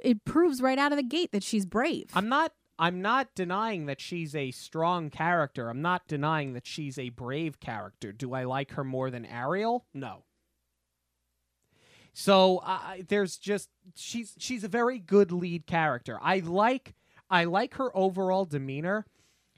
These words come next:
Speaker 2: I like her overall attitude in that she, she does care very much about where she is from, and she cares very much about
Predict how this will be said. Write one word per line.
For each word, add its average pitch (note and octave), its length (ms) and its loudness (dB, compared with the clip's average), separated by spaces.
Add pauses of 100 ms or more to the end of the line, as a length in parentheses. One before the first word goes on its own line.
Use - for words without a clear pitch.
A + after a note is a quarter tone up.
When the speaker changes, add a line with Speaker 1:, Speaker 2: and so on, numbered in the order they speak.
(300)
Speaker 2:
I F3 180 6
like F3+ 380 2
her F#3+ 200 -4
overall D#3+ 540 2
attitude F3+ 720 -2 (140)
in D3+ 580 -2
that D3 460 0 (720)
she, G3 800 -2 (600)
she - 240 -8
does F#3 380 2
care F#3 300 -4
very D#3 280 -2
much D3 320 -2
about B2+ 500 0 (200)
where C#3+ 280 -6
she D3 240 -8
is C3+ 140 -6
from, B2+ 340 -6
and C3 140 -12
she D#3 220 -12
cares D#3 460 -6
very C#3+ 280 -2
much C#3 300 -6
about B2 320 -6